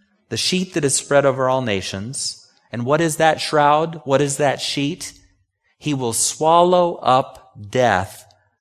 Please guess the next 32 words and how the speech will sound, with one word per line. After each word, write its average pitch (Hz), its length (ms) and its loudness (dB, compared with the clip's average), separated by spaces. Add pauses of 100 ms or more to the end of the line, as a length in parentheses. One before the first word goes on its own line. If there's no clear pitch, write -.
(100)
forever. 95 680 -2 (2000)
That's - 560 -10
what 110 180 -8
the 104 80 -6
resurrection 101 720 -4
life 90 360 -8
looks 104 320 -6
like. - 380 -14 (380)
Death 135 300 2
is - 160 -6
swallowed 123 520 2
up 110 180 -2
forever. 95 680 -8 (760)
"O 110 100 -4
death, 117 340 -4
where 110 140 -4
is 107 100 -6
your 101 120 -8
victory? 95 400 -14
Where 87 180 -8
is 92 140 -10
your 90 80 -14
sting?" 98 560 -12
Then 117 120 -8
the 113 100 -4
Lord 165 280 4
God 160 260 6
will 139 140 0
wipe 156 300 2
away 143 160 2
the 123 100 -4
tears, 135 800 -2